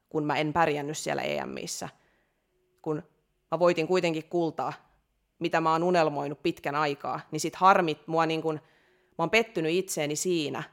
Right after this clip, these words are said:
että mä annan tommosen asian niin kun vesittää ne mun saavutukset, mistä mä oon unelmoinut tosi kauan.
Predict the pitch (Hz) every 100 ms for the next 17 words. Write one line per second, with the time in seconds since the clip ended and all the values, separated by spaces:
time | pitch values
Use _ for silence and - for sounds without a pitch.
0 | _ _ 151 - 147 143 180 170 151 143
1 | 151 - _ _ _ _ 170 160 160 151
2 | 160 165 143 143 - _ _ 135 139 143
3 | 147 - _ 180 180 165 - - 82 135
4 | 151 156 139 _ - 185 160 - - -
5 | - - - _ _ _ _ _ - 165
6 | 156 151 156 170 151 147 143 170 175 175
7 | 175 156 139 151